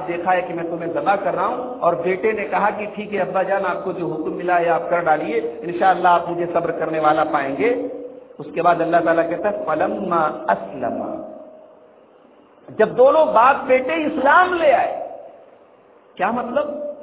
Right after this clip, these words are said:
یعنی اللہ تبارک و تعالیٰ کے امتحان پر کھرا اترنے کے لیے دونوں باپ بیٹے تیار ہو گئے۔ اللہ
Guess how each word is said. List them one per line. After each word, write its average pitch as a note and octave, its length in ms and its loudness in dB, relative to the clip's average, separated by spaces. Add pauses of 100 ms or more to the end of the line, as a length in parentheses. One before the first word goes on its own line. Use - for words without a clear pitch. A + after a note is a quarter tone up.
(1500)
یعنی G3 380 0
اللہ A#3+ 360 4
تبارک A3 440 4
و A3 120 6
تعالیٰ A#3+ 400 6
کے A3 100 0
امتحان A3 640 4
پر A#3+ 120 8
کھرا A#3 320 4
اترنے G#3+ 500 2
کے G#3 200 -2
لیے F#3 160 -2
دونوں F#3+ 300 0
باپ F3+ 360 6
بیٹے G#3+ 280 4
تیار G#3 500 4
ہو G3+ 200 2
گئے۔ G#3 320 -6 (1400)
اللہ A3+ 260 2